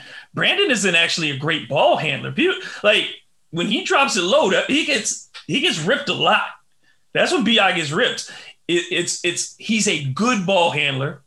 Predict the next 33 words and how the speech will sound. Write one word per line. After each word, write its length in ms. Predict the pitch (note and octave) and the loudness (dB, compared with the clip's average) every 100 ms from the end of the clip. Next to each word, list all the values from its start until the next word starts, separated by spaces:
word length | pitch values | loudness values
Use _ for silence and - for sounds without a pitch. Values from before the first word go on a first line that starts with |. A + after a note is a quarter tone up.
| _ _ | _ _
He 100 | - | -2
is 160 | F3+ E3 | 0 0
a 200 | D3+ C#3 | -2 -4
very 500 | B2+ - G#3+ G3 E3+ | -2 2 4 4 2
good 180 | E3+ C#3 | -2 -2
scorer. 460 | - D#3+ C#3 - _ _ _ _ _ | -4 -4 -6 -10 _ _ _ _ _
He 180 | G#3+ F#3+ | 0 0
is 100 | F3 | 0
an 100 | E3 | -2
elite 380 | D3 D#3+ G3+ - | -2 0 -2 -2
scorer 460 | - F3+ D#3 C#3 | -2 -2 -2 0
when 160 | C3+ C#3+ | -2 -2
he's 260 | - C3+ | -2 -2
rolling. 340 | C#3+ C#3 C3 - _ _ _ _ _ _ _ | -2 -4 -6 -12 _ _ _ _ _ _ _
But 180 | D3+ E3+ | -2 2
I, 240 | E3+ F3 F#3 | 2 2 2
I 60 | |
mean, 180 | F3+ F3 | 2 0
I 120 | F3 | 0
think 320 | E3+ F#3+ F#3 - | 0 -2 -2 -4
if 160 | E3+ | -4
he, 300 | F3 G#3+ F3 - - - - _ - | -2 -2 -4 -8 -20 -20 -20 _ -8
because 680 | D3+ F3+ - G#3 A3+ A3+ G3 | -2 -2 0 2 2 2 0
of 240 | E3 F3+ | 0 0
your, 180 | E3+ E3+ | 0 -2
his, 320 | D#3+ E3 D3 | -2 -4 -6
his 200 | D#3 D#3 | -6 -4
athleticism, 840 | D#3 D3+ E3 G3+ F#3+ - C#3 C3 D3+ | -2 -2 2 2 2 -2 -4 -4 -6
his, 220 | D3 C#3 | -6 -6
his 180 | D#3 C#3 | -6 -2
lack 280 | C#3+ F3 F#3+ | 0 0 0
of 100 | E3 | -2
athleticism, 680 | D3+ D#3 E3+ D3+ C3 C3+ | -2 0 0 0 -6 -8